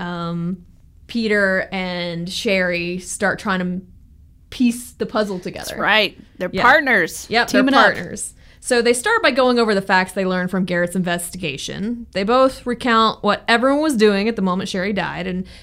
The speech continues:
Speaker 1: they talk about motives this time.
Speaker 2: Right.
Speaker 1: Which is not really something that Garrett really went into.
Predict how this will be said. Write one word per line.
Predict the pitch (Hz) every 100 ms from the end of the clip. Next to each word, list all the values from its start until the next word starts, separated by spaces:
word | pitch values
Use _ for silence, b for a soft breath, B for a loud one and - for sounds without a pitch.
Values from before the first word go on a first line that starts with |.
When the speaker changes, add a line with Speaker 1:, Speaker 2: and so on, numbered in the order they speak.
| B -
Speaker 1:
they | 196
talk | 233 208
about | 202 190
motives | 214 208 - - -
this | -
time. | - - - 240 -
Speaker 2:
Right. | 180 160 165 -
Speaker 1:
Which | -
is | 247
not | 311 311 277
really | 277 269
something | 262 277 269 269 262 254
that | 247 254 240 226
Garrett | 247 247 202
really | 240 277 311
went | 302 302
into. | 311 311 330 311 320 311